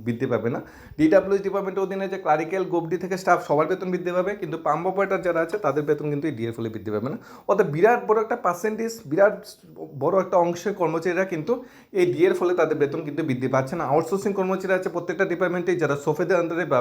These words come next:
বিভিন্ন অর্গানাইজেশন under-এ বিভিন্ন দপ্তরে চাকরি পায়, তাদের বেতন কিন্তু ডিএর ফলে বৃদ্ধি পাবে না। যারা বৃদ্ধি পাবে তাদের এখানে লিস্টে উল্লেখ করা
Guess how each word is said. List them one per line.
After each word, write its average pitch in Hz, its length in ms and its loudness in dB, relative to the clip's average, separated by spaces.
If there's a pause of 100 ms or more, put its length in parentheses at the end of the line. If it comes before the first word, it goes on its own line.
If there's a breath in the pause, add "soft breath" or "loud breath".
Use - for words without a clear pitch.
বিভিন্ন 143 240 0
অর্গানাইজেশন 170 420 -4
under-এ 165 220 0 (420 loud breath)
বিভিন্ন 147 280 0
দপ্তরে 151 320 -2
চাকরি 147 280 0
পায়, 180 120 -2 (100)
তাদের 135 180 4 (180)
বেতন 127 260 -2
কিন্তু 135 200 -2
ডিএর 113 180 0
ফলে 123 200 -2
বৃদ্ধি 107 220 -4
পাবে 160 220 4
না। 95 40 -10 (800 loud breath)
যারা 160 260 6
বৃদ্ধি 190 280 2
পাবে 196 180 4 (320)
তাদের 147 220 2
এখানে 160 240 -4
লিস্টে 151 240 -6
উল্লেখ 156 220 0
করা 170 120 2